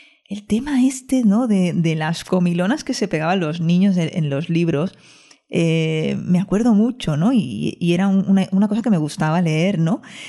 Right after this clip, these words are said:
Y recuerdo que esto también estaba muy presente en otro gran clásico y en otro gran,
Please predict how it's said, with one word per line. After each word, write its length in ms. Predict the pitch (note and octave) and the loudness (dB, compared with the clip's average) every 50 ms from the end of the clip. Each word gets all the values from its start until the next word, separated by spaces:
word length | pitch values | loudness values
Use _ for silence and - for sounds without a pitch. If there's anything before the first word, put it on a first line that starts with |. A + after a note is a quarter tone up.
| - A3+ | -14 -2
Y 220 | - G3+ G3 G3 F#3+ | 0 2 2 4 2
recuerdo 420 | F#3+ F#3+ F#3+ - F#3+ G3 A#3+ B3+ | 2 0 0 -2 -2 0 0 -2
que 80 | - B3 | -2 -4
esto 220 | A#3 - C4 B3 | -4 -2 -4 -2
también 260 | A#3 G#3+ G3+ G#3 G3+ | 0 2 2 2 2
estaba 300 | A3 A3 - G3+ G3+ A3 | 0 0 0 0 0 2
muy 160 | G#3+ G#3 G#3 | 2 2 2
presente 640 | G#3 G#3+ G3 G3 - F3+ F#3 F#3+ - F#3+ - - F3 | 0 0 -2 -2 0 2 2 2 0 -2 -6 -4 -4
en 120 | E3 D#3 D#3+ | -2 0 0
otro 300 | E3 E3+ - F#3 G3 F#3+ | 0 0 2 2 2 2
gran 260 | F#3 F3+ F3+ F#3 F#3 | 2 2 2 0 0
clásico 600 | - E3+ E3+ E3+ F3+ E3+ - F#3+ - - F#3+ F#3 | 0 -2 -2 -2 -4 -4 -6 -8 -4 -2 0 0
y 100 | F3 E3 | 2 2
en 140 | D#3+ E3 E3 | 2 0 0
otro 500 | D#3+ - - E3+ F3 F3 F3 F3 F3 E3+ | -2 -4 -4 -4 -2 0 0 0 -2 -2
gran, 520 | F3 F3 E3 E3 E3+ F3 F3 F3 F3 F3 | -2 -2 0 0 2 2 2 2 2 0